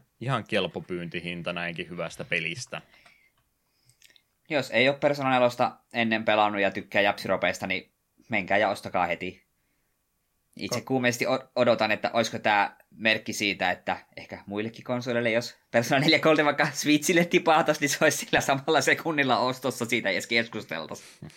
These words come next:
Speaker 1: <laughs> Kaksikymppiä näytti vaan olevan, että
Speaker 2: Oh.
Speaker 1: vielä parempi hinta oli tuossa.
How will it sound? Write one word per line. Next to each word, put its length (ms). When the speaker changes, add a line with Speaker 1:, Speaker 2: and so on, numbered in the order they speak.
Speaker 1:
<laughs> 540
Kaksikymppiä 640
näytti 320
vaan 180
olevan, 360
että 220
Speaker 2:
Oh. 400
Speaker 1:
vielä 200
parempi 380
hinta 280
oli 160
tuossa. 360